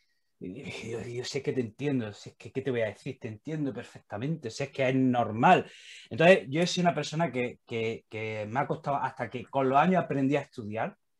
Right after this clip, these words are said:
hasta que apre-, de hecho, creé un podcast, fíjate, o sea, te vi, tanta es la obsesión mía con las técnicas de estudio, que creé un podcast que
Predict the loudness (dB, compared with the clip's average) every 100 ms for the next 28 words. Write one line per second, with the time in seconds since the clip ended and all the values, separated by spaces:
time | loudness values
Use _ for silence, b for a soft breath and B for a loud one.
0 | _ _ _ _ _ -14 -8 -4 -2 -4
1 | -4 -6 -4 -6 0 4 4 4 2 0
2 | -6 0 0 -2 -6 -10 -12 -8 -6 -2
3 | -4 -6 -8 0 0 2 2 2 0 -2
4 | -4 -4 -2 -2 -2 -4 _ _ _ -12
5 | -10 -8 -6 -6 -4 -6 -8 -12 -10 -12
6 | _ _ _ _ -12 -8 -2 0 2 0
7 | 0 -2 -6 -8